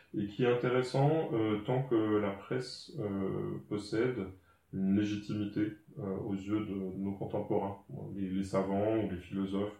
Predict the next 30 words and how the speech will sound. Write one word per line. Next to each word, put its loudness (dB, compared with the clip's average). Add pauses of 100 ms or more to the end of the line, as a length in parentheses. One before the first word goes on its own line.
(440)
la -2
connaissance, 0
je -2
dirais, 4
une 4
autorité 2
épistémique, 0 (460)
mais -2
ça, 4
ça 2
fonctionne 2
dans 2
des -2
cadres 2
où, 2
euh, -4 (360)
voilà, 4
vous 0
pouvez 2
vous -2
dire -2
que 0
ce -6
qui -4
est -6
publié 2
dans -2
un -2
grand 0
journal, 2